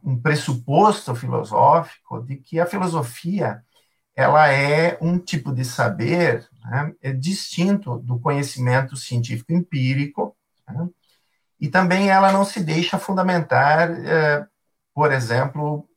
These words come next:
a partir de perspectivas religiosas, et cetera, né? Então, eu tenho defendido na minha carreira acadêmica o que eu chamo de autonomia da ética,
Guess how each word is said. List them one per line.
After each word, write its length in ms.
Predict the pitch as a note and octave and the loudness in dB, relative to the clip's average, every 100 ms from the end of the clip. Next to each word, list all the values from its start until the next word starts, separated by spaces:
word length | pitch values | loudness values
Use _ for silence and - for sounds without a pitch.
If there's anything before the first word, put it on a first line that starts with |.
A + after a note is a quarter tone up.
| _ - | _ -6
a 80 | |
partir 340 | A#2 C#3 C3 D3 | 0 0 0 -6
de 80 | C3+ | -4
perspectivas 960 | D3 D3 D3+ - D3 D3 D3+ D3+ - _ _ _ - | -6 -6 -8 -8 -6 -4 -4 -6 -14 _ _ _ -8
religiosas, 800 | C3 E3 F3+ C3+ B2 C3 C3+ C#3+ | -2 0 0 4 4 4 2 -6
et 80 | D3+ | -12
cetera, 360 | - - - _ | -10 -10 -10 _
né? 220 | A#2 B2 - _ _ | -8 -8 -8 _ _
Então, 160 | - G3 | -4 -2
eu 100 | - | 0
tenho 200 | G3+ G#3 | 0 2
defendido 580 | F#3+ F3+ D3+ C3 C#3+ C#3+ | 0 0 -2 -2 -4 -2
na 120 | C3 | -2
minha 840 | B2 B2 A#2 A#2 G2 - - A#2 - _ | -2 0 0 -2 -4 -6 -6 -8 -10 _
carreira 300 | A#2+ B2 A#2+ | -4 -2 -2
acadêmica 800 | - G2 G#2 D#3+ E3 C3+ A#2+ - | -4 -6 -2 0 0 -2 -4 -4
o 80 | B2 | -6
que 100 | F#3+ | -8
eu 40 | |
chamo 260 | F3 F3 E3+ | -6 -4 0
de 80 | D#3+ | 4
autonomia 680 | F3+ G3+ G3+ F3+ D#3 D#3 E3+ | 4 2 -4 -4 -2 -2 0
da 100 | D#3+ | 0
ética, 420 | F#2+ - - | -2 -6 -20